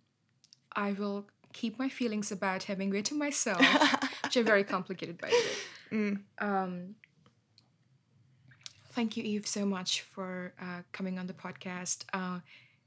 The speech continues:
Speaker 1: to sit across from you and, like, to discover these,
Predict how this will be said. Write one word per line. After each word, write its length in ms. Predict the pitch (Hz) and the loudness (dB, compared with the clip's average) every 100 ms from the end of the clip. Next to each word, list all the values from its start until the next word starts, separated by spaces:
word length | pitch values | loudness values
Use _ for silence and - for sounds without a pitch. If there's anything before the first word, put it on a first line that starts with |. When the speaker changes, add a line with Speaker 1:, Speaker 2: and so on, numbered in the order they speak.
| _ _ _ _ _ _ _ _ _ _ _ _ _ _ _ _ _ - | _ _ _ _ _ _ _ _ _ _ _ _ _ _ _ _ _ -6
Speaker 1:
to 80 | 214 | -2
sit 160 | - | 0
across 400 | 226 - 208 208 | 0 2 2 2
from 240 | - 233 220 | 0 2 2
you 240 | 214 214 - | 2 0 0
and, 200 | 196 196 | 0 0
like, 260 | 190 190 | -2 -2
to 100 | - 214 | 0 2
discover 680 | 220 - 226 208 208 196 - | 2 4 2 2 2 0 -2
these, 360 | 190 208 202 | -4 -2 -2